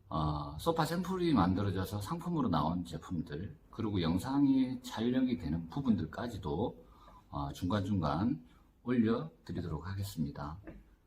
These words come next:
그래서 재밌게 좀 봐주시고요. 그 다음에 두 번째, 세 번째부터는, 음, 뭐 가죽의 장점, 아니면은 뭐 이 디자인의 어떤 컨셉, 이런 것들도 말씀을 드릴 것이며,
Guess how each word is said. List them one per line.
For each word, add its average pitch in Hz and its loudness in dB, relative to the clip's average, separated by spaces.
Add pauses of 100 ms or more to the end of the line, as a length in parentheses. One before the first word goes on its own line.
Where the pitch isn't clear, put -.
(180)
그래서 78 -18
재밌게 90 2
좀 87 -2
봐주시고요. 80 -4 (340)
그 80 -18
다음에 82 -2 (520)
두 - -12
번째, 104 0
세 95 -2
번째부터는, 104 0 (800)
음, 76 -2 (420)
뭐 71 -8
가죽의 - -6
장점, 135 0 (640)
아니면은 76 -2
뭐 69 -8 (120)
이 82 -6
디자인의 104 2 (420)
어떤 78 -2
컨셉, - -4 (100)
이런 113 2
것들도 80 -2
말씀을 78 -4
드릴 95 -6
것이며, 92 0